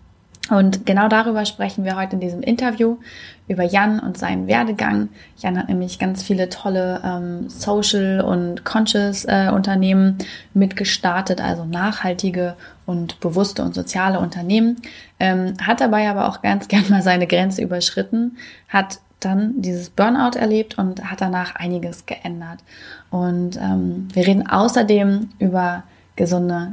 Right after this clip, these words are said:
Selbstliebe und über alles, was in Zukunft bei Jan so kommt. Da stehen nämlich spannende Sachen an. Was auch noch ziemlich cool ist,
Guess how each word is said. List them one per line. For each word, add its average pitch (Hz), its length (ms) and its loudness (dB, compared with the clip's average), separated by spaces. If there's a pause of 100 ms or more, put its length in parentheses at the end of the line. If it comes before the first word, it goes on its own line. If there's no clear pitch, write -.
(160)
Selbstliebe 170 1300 -2 (560)
und 170 600 -6 (220)
über 190 260 0
alles, 220 520 0
was 196 160 -2
in 185 140 0
Zukunft 226 500 0
bei 175 140 -2
Jan 175 200 -2
so 185 100 -2
kommt. 185 280 -4
Da 185 60 -4
stehen 196 240 2
nämlich 190 240 2
spannende 208 360 2
Sachen 202 320 -6
an. - 220 -8 (600)
Was - 200 -8
auch 302 140 4
noch 294 140 2
ziemlich 294 480 -4
cool 277 140 -2
ist, 254 360 -2